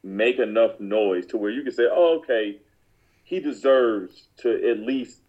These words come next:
be in the conversation to maybe get another deal," or you're just like, "Oh shit, they're, they're not washing out after their second year, or they're not on a practice squad, or they're cut," or something like that.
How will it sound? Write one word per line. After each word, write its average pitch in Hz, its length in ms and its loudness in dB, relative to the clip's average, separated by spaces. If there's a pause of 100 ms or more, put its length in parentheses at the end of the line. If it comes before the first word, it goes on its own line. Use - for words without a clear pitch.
be 101 400 -14
in 113 100 -4
the 107 100 -4
conversation 107 680 -2
to - 100 -12
maybe 95 280 -2
get 87 160 -2
another 87 260 -6
deal," 90 400 -4
or 143 240 4
you're 131 160 -2
just 104 200 -14
like, 101 120 0
"Oh 92 240 -2 (120)
shit, 101 280 -6 (800)
they're, 139 300 0
they're 160 180 2
not 127 180 6
washing 117 440 2
out 107 180 0
after 104 200 -2
their 101 140 -6
second 101 420 -6
year, 98 280 -2
or 92 60 -2
they're 101 100 -2
not 98 180 2
on 90 100 -2
a 80 40 -10
practice 98 400 -6
squad, 92 400 -2
or 85 80 -6
they're 87 220 -4
cut," 90 360 -2
or 85 60 -6
something 87 320 -8
like 76 180 -6
that. - 160 -14